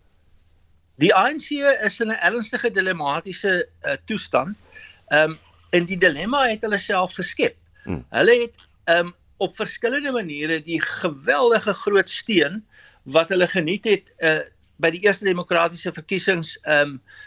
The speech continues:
Speaker 1: in negentien vierennegentig verspil. En dit het te maak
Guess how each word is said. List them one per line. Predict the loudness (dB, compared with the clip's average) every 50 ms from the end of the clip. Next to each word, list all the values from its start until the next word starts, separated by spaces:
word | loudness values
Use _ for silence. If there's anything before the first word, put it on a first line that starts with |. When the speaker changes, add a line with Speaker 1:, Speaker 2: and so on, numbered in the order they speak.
| -20 _ _ _ _ 2
Speaker 1:
in | 2 2
negentien | 2 -2 -4 -4 -6 -6
vierennegentig | -8 -6 -4 -2 0 0 0 0 -2 -4 -4 -4 -4 -6 -6 -6 -12 _ _ _
verspil. | -4 -2 0 0 0 -4 -4 2 4 4 4 4 2 -4 _ _ _ -20 -20 -20 -20 -20 -6 _
En | 2 4 4
dit | 4 2 0
het | 0 -2
te | -2 -2
maak | 0 2 2 4 4 2